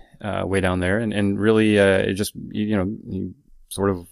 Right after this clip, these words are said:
ran away with it. So I, you know, to me, that's, I won't, I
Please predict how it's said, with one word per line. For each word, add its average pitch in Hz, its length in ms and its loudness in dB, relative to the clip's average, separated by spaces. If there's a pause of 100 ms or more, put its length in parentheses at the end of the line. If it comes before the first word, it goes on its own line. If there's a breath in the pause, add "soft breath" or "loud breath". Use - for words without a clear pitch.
ran 98 220 0
away 98 140 0
with 135 140 -4
it. - 180 -16
So - 120 -8
I, - 240 -4
you 107 140 -2
know, 98 80 -2
to 95 120 -6
me, 131 400 4 (1080)
that's, 107 540 2
I 113 120 -4
won't, 120 260 0
I 101 240 -6